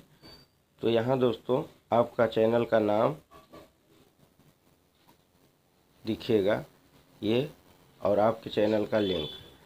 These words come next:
तो यहाँ से तो आप टच नहीं करेंगे, लिंक नहीं खुलेगा, मगर दूसरे के Facebook पर मेरा मित्र कोई भी मित्र मेरा जब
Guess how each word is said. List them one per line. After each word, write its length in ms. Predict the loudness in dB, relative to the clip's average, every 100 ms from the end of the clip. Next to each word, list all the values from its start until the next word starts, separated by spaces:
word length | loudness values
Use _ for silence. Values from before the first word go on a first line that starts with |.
| -20 _ -2
तो 80 | 2
यहाँ 320 | 4 4 2
से 160 | 0 -2
तो 160 | 4
आप 220 | 4 4 2
टच 160 | 0
नहीं 220 | 2 2 2
करेंगे, 480 | 2 4 4 2 0 0
लिंक 320 | 2 2 4
नहीं 200 | 2 2
खुलेगा, 460 | 0 0 0 0 -2 -6 -20 _
मगर 160 | -2 -2
दूसरे 440 | 0 -2 0 0 0
के 240 | -2 -6 -6 -12 _
Facebook 400 | 0 0 0 -6 -6
पर 240 | -2 -2 -2 -12 _
मेरा 260 | -2 6 6
मित्र 300 | 8 4 0
कोई 320 | 0 4 6
भी 160 | 6 4
मित्र 320 | 4 2 0
मेरा 280 | 0 2 2
जब 240 | 4 2